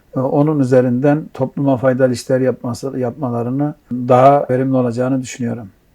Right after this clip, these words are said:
Tabii insan varlığında hiçbir şeyin kıymetini bilmiyor.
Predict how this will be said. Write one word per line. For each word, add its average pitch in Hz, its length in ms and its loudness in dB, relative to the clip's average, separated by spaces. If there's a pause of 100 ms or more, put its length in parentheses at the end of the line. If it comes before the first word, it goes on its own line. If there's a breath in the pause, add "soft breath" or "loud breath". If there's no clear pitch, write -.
(100)
Tabii 147 220 4
insan 160 600 2
varlığında 151 540 6
hiçbir 151 280 2
şeyin 156 300 2
kıymetini 147 840 2
bilmiyor. 143 720 4